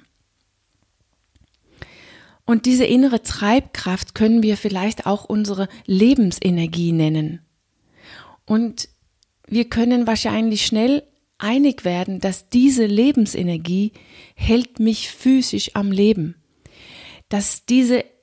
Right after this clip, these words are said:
Lebensenergie ein Meister ist, das in die, das zu verwandl-, verwandeln, was ich esse und was ich trinke und wie ich auch, also mein Lebensstil, wie ich lebe,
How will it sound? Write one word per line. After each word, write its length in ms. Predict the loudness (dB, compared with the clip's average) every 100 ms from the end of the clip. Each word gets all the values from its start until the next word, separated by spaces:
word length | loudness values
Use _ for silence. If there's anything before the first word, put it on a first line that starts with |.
| _
Lebensenergie 840 | 0 4 4 2 0 0 0 0 0
ein 260 | 0 2
Meister 580 | 2 4 2 2 -4 -2
ist, 360 | 0 0 -4 -14 _ _ _ _
das 500 | -6 -4 -8 -14 -18 _ _ _ _ _
in 180 | -2 -2
die, 240 | -4 -16 _ -4
das 260 | -4 -2
zu 100 | -4
verwandl-, 760 | -4 -6 -2 2 2 2 -2 -14
verwandeln, 880 | 0 2 4 4 4 4 4 2 -2 -10 -20 _
was 180 | -2 0
ich 240 | -4 -2
esse 320 | 0 0 -2
und 180 | -4 -4
was 200 | -4 -4
ich 100 | -8
trinke 440 | -4 0 0 -2 -4
und 240 | -6 -4
wie 220 | -2 -2 -2
ich 240 | -6 -8
auch, 260 | -8 -8 -16 _
also 200 | -8 -6
mein 200 | -4 0
Lebensstil, 580 | 2 2 0 -4 -4 -2
wie 140 | -4
ich 120 | -4
lebe, 480 | 0 2 2 2 -4